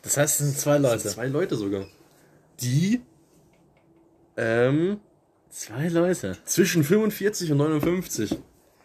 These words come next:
Speaker 2: Das heißt, sechzig plus sind einfach mal vier Leute.
Speaker 1: <laughs> Wir haben vier alte Rentner. <laughs> Hä? Ich glaub, das sind ein paar Fakies.
Speaker 2: Das kann nicht sein.
Speaker 1: Also
Speaker 2: Wobei, wir haben auch hier,
Speaker 1: sechzig plus.
Speaker 2: wie, wie kommen wir gleich noch dazu,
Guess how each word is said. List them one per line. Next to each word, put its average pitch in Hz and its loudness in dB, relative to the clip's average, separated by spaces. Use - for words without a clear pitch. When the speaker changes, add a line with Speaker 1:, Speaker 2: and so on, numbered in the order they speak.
Speaker 2:
Das - -4
heißt, 127 2
sechzig 143 -2
plus 170 0
sind 123 -2
einfach 139 -2
mal 139 2
vier 123 -4
Leute. 117 0
Speaker 1:
<laughs> - 2
Wir 247 4
haben 160 -4
vier 175 0
alte 147 0
Rentner. 147 -2
<laughs> 226 -8
Hä? 170 -8
Ich - -12
glaub, 101 -4
das - -8
sind 104 -6
ein 95 -10
paar 95 -8
Fakies. 98 -4
Speaker 2:
Das - -16
kann 98 -12
nicht 95 -14
sein. 95 -14
Speaker 1:
Also 101 -6
Speaker 2:
Wobei, 120 6
wir 120 4
haben 123 4
auch 117 2
hier, 120 2
Speaker 1:
sechzig 113 0
plus. 107 -2
Speaker 2:
wie, 107 -2
wie 104 -2
kommen 113 4
wir 110 4
gleich 110 4
noch 120 2
dazu, 120 0